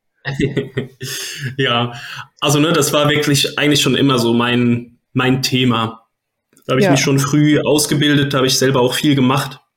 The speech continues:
Speaker 1: Und sich viele auch schon, bevor ich Athletiktrainer war, immer wieder mal ein bisschen bei mir erkundigt, ne? Weil
Speaker 2: Ja.
Speaker 1: ich da halt so in der Thematik drinne war.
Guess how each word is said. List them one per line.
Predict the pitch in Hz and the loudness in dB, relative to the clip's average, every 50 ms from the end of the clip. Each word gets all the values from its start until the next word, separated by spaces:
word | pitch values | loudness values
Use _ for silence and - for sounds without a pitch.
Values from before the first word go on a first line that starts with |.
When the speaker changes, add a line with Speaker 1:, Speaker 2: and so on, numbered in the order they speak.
| _ _ _ _ _ _ _ _ _ _ _ _ _ - | _ _ _ _ _ _ _ _ _ _ _ _ _ -4
Speaker 1:
Und | - 151 | -2 0
sich | 139 139 139 139 | 2 2 2 0
viele | - 175 165 151 | 0 0 0 2
auch | 139 143 | 2 0
schon, | 139 - 160 139 131 | 0 2 2 2 2
bevor | 131 123 - - 160 | 2 2 0 0 0
ich | 170 156 | 0 0
Athletiktrainer | 147 147 147 156 170 170 - 147 - - 165 156 160 151 147 | -2 -2 0 0 0 -2 -2 -4 -4 -4 -2 0 0 0 0
war, | 147 143 143 | 0 0 2
immer | 139 147 147 139 | 2 2 2 2
wieder | 143 143 143 139 | 2 2 2 2
mal | 143 139 | 2 2
ein | 139 | 2
bisschen | 139 143 - - 156 | 0 0 0 0 0
bei | 143 143 135 | 0 2 2
mir | 139 143 143 | 2 2 2
erkundigt, | 143 143 143 - 147 151 151 170 170 - - | 0 0 0 0 0 0 0 0 -2 -2 -2
ne? | 135 143 170 170 - - - - - - - - | 0 0 0 -2 -6 -10 -16 -18 -18 -14 -2 0
Weil | 220 202 | 2 2
Speaker 2:
Ja. | 190 | 2
Speaker 1:
ich | 180 | 2
da | 139 131 | 2 0
halt | 131 131 135 | 0 0 0
so | - 131 | 0 0
in | 127 123 | 0 0
der | 127 120 | 0 0
Thematik | 120 - 131 123 123 131 127 - 123 - | 0 0 0 0 0 0 -2 -4 -6 -8
drinne | - - 143 135 131 117 113 | -6 -2 0 0 0 0 0
war. | 110 110 120 143 139 - | 0 0 0 -2 -4 -6